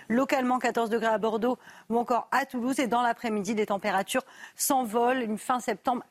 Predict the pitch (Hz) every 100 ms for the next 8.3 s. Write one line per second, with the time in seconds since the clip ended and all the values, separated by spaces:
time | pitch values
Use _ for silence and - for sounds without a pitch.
0 | - 311 226 - - 294 247 247 233 208
1 | 226 247 240 196 214 226 214 185 196 190
2 | - 220 202 202 247 - - - - -
3 | 302 302 247 220 220 220 226 165 269 -
4 | 285 247 233 220 220 214 214 - 202 226
5 | 226 208 202 - 233 208 226 220 226 247
6 | - - - - 233 285 269 269 262 247
7 | 233 240 233 214 233 - 233 233 220 214
8 | 220 233